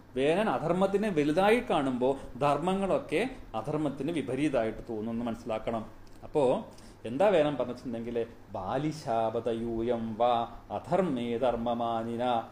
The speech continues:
യേ വൃത്തിതം പതിം ഹിത്വാ ജാരം പതിമുപാസതേ" എന്നാ പറയണത്. എന്താ വെച്ചിട്ടുണ്ടെങ്കിൽ അവൻ പറഞ്ഞ വാക്ക് എന്താ പറഞ്ഞിട്ടുണ്ടെങ്കിൽ "അധർമ്മത്തെ ധർമ്മമായി കാണുന്ന നിങ്ങളുണ്ടല്ലോ ആ,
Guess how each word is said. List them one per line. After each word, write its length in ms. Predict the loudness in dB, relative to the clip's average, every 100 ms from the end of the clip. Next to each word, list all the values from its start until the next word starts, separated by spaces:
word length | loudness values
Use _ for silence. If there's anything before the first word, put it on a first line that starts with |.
| -14 -18 -6
യേ 260 | 0 2
വൃത്തിതം 640 | 2 0 -2 0 2 2 0 -2
പതിം 340 | -2 0 0
ഹിത്വാ 680 | -2 -4 -6 -2 0 0 -2 -8
ജാരം 640 | -4 0 2 2 0 -6 -6
പതിമുപാസതേ" 1300 | -4 -2 0 0 -2 -2 -2 -2 -2 0 0 0
എന്നാ 160 | 0 0
പറയണത്. 340 | 2 0 0
എന്താ 260 | -2 2 2
വെച്ചിട്ടുണ്ടെങ്കിൽ 520 | 2 -2 -8 -6 -4
അവൻ 260 | -2 -2 -2
പറഞ്ഞ 260 | -4 -2
വാക്ക് 560 | -2 -2 -4 -2 0 0 -4 -18 -12
എന്താ 260 | -6 2 2 2
പറഞ്ഞിട്ടുണ്ടെങ്കിൽ 800 | 0 -2 -2 -4 -4 -2 -2 -2 -6 -8
"അധർമ്മത്തെ 800 | -6 -4 0 2 2 0 0 0
ധർമ്മമായി 680 | 2 0 2 2 4 4 4 2
കാണുന്ന 360 | 2 2 0
നിങ്ങളുണ്ടല്ലോ 1080 | 0 0 2 2 0 -2 0 4 4 2 -2 -12 -20 -20 -20 -20 -20 -20 -20 -20 -20 -20 -20 -20 -20 -14 -2
ആ, 120 | 2